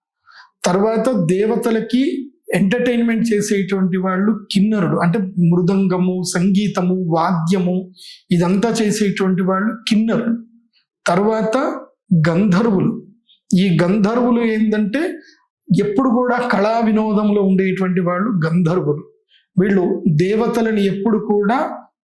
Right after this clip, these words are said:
వాళ్ళకి సేవ చేస్తూ ఉంటారు, దేవతలకి కావలసినవన్నీ కూడా చేస్తూ ఉంటారు. వీళ్ళు దేవతల యొక్క పర్సనల్ స్టాఫ్ అని కూడా చెప్పొచ్చు. తర్వాత కింపురుషులు.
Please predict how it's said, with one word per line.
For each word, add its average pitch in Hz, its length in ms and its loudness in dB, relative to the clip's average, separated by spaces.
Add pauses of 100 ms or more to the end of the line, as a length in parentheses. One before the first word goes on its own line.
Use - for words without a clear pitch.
(400)
వాళ్ళకి 185 340 0
సేవ 185 260 0
చేస్తూ 220 480 0
ఉంటారు, 226 440 0
దేవతలకి 208 640 0
కావలసినవన్నీ 185 880 0
కూడా 254 180 2 (100)
చేస్తూ 208 240 -2
ఉంటారు. 175 420 -6 (800)
వీళ్ళు 190 480 0 (180)
దేవతల 226 480 0
యొక్క 226 260 -2
పర్సనల్ 226 440 -2
స్టాఫ్ 208 420 -2
అని 190 100 0
కూడా 208 260 0
చెప్పొచ్చు. - 540 -8 (800)
తర్వాత 233 640 -2
కింపురుషులు. 262 600 2